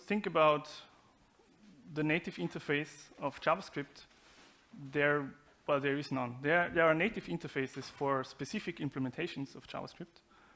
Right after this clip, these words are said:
Like there's the V eight A P I, which is also one of the better ones, but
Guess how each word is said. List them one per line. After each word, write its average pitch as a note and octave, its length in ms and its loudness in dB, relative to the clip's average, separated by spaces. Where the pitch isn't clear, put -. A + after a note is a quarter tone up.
Like B2+ 140 -14
there's B2+ 200 -4
the C#3 80 -6
V C3 200 -2
eight D#3 200 -2
A C3+ 80 -8
P - 140 -10
I, B2 240 -8
which A#3+ 120 -8
is F3+ 140 -8
also C#3+ 240 -2
one C3 160 -2
of B2+ 100 -6
the - 80 -12
better C3+ 220 -8
ones, C3 360 -6
but - 100 -14